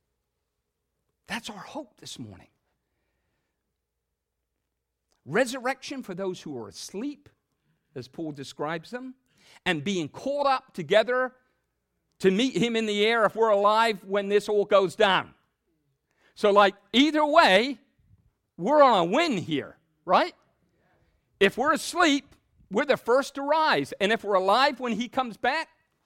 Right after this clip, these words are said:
we get to meet him in the air. It really is a win-win in him when we think about resurrection. Well, because that's true,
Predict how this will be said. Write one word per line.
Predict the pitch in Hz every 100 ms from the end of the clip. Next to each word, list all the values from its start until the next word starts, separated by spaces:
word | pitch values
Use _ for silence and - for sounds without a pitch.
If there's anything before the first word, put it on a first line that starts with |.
| _ _
we | - 156
get | 208 214
to |
meet | 208 233
him | 233
in | 240
the | 240 285
air. | 330 220 - _ _ _ _ _ _ _ _ _ _ _ _ _ _ _ _ _ -
It | 269 - - 165
really | 170 277 320
is | 302 240
a | 233
win-win | 254 262 247 330 269 156
in | 151 190
him | 185 294 220
when | 175 165
we | 160
think | 233 214
about | 196 196
resurrection. | 175 170 175 226 285 - - - _ _ _ _ _ _ _ _ _ _ _ _ _ _ _ _ _ _ _ _ _ _ _ _ _ _ _ _ _ _
Well, | 262
because | 240 226 - 311
that's | - 247 -
true, | - - 320 294 202